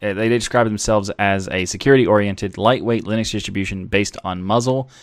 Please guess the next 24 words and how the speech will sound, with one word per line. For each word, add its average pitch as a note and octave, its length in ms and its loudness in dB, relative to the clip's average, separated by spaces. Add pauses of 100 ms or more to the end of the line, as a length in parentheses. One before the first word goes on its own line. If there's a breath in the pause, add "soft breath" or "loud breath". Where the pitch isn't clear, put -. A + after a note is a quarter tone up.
(280 soft breath)
uh, G2 260 -2
libc, A#2+ 600 0
and G2+ 200 -4
BusyBox. G#2 640 -2 (320 soft breath)
So - 120 -4
you'll G2+ 100 4
notice B2+ 280 6
that G2+ 260 2
the, G2 380 2 (400 soft breath)
the, F#2+ 240 2 (140)
the, G#2 220 2
the, D#2+ 180 -4
these A2 280 4
listing B2+ 400 6
of G#2+ 60 2
these G#2 180 4
options G2+ 340 2
kind B2 240 2
of A2+ 60 4
imply G#2 280 2
that F#2+ 140 -2
they're F#2 120 0
not F2+ 400 -2
gnu F#2 680 -2